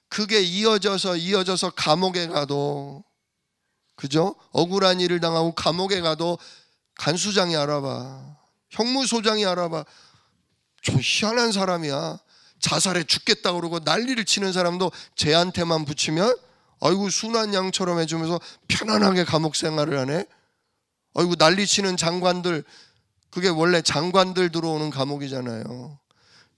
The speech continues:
저 난리 치는 장관 들어오면 다 요셉 붙여. 그래야 이게 자살도 안 하고 난리를 안 치지. 가면 갈수록 하나님 뭐 하셔요?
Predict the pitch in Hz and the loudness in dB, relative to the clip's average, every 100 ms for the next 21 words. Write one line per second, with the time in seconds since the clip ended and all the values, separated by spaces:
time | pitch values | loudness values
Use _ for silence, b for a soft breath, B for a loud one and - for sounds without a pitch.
0 | _ _ _ - 180 175 220 233 - 240 | _ _ _ 0 6 6 6 4 2 0
1 | 214 196 214 214 202 196 214 208 - - | 0 0 2 2 4 4 6 4 0 -6
2 | - - 180 180 180 180 156 - - 160 | -4 -2 0 2 2 0 -2 -12 -6 -2
3 | - 151 - _ _ _ _ - - _ | 0 -2 -6 _ _ _ _ -18 -18 _
4 | _ _ _ - 170 165 160 156 175 160 | _ _ _ 2 4 6 4 2 2 2
5 | 170 165 156 151 147 147 143 147 151 143 | 2 2 0 0 -2 -2 -2 0 0 -2
6 | 135 - 143 131 - _ _ _ _ _ | -2 -4 -6 -10 -14 _ _ _ _ _
7 | _ _ _ _ _ _ _ _ _ _ | _ _ _ _ _ _ _ _ _ _
8 | _ _ _ _ _ _ _ _ _ _ | _ _ _ _ _ _ _ _ _ _
9 | - - 135 143 143 127 120 - 123 156 | -14 -6 -2 -2 -2 -2 -2 -4 -6 -4
10 | 151 139 117 120 113 - 110 | -2 -2 -2 -4 -4 -10 -16